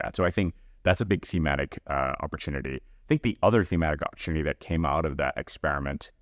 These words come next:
uh, of the pandemic learning era, right, is learners who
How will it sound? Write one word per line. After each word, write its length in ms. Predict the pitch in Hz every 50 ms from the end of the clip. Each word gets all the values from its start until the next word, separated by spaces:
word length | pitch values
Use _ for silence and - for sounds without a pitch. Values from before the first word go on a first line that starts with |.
| _ -
uh, 280 | 71 71 71 69 69 - -
of 180 | 73 73 -
the 80 | - 80
pandemic 540 | - - - 78 73 76 78 76 78 71 -
learning 320 | 73 76 71 71 71 71
era, 400 | 65 - 90 87 73 65 65 65
right, 300 | 67 69 69 71 78 - - - - - - - - - -
is 420 | - 95 90 87 82 78 78 - - - - - _ - - -
learners 440 | - 95 107 113 123 139 139 113 - -
who 400 | - - 110 101 98 95 90 95